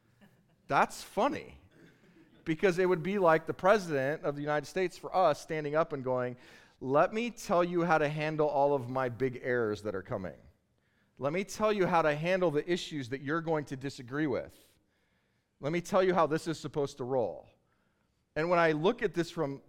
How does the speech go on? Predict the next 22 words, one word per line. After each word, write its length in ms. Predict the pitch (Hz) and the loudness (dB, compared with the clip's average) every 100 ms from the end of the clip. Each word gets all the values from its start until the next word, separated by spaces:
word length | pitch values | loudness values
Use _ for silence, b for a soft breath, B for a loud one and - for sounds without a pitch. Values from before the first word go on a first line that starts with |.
| 127 | 0
that 260 | 147 - | 0 0
perspective, 640 | 175 143 - 226 262 160 | -4 -10 0 0 2 -4
I'm 120 | 139 135 | -6 -6
thinking, 360 | 156 147 139 | -8 -8 -8
"Wow, 400 | 139 202 143 104 B B B B B B B _ 120 - | -4 0 0 -2 B B B B B B B _ -20 -14
there's 260 | 127 170 156 | -2 0 4
a, 220 | 147 131 139 | 2 2 0
there's 200 | 165 156 | -2 0
a 60 | |
humbleness 880 | 139 - 190 214 208 208 165 160 - | -2 0 0 2 2 2 2 -2 -2
that's 240 | 147 139 | -4 -6
coming 440 | - 170 165 160 139 | -8 -8 -4 -4 -6
out 260 | 135 143 147 | -4 -2 -2
of 100 | 120 | -6
Solomon 540 | - 139 151 135 120 | -4 -2 -2 -4 -6
in 200 | 139 131 | -8 -8
this 220 | 123 - | -8 -10
moment, 580 | 113 127 160 117 85 85 _ _ _ _ _ - | -6 -4 -4 -6 -10 -12 _ _ _ _ _ -8
and 120 | 139 | -4
a 60 | 143 | -4
true 460 | - - 196 208 | -8 -8 -4 -2
desire 960 | 175 165 123 139 156 147 117 104 110 127 | 0 -2 -2 0 2 2 0 -2 -4 -8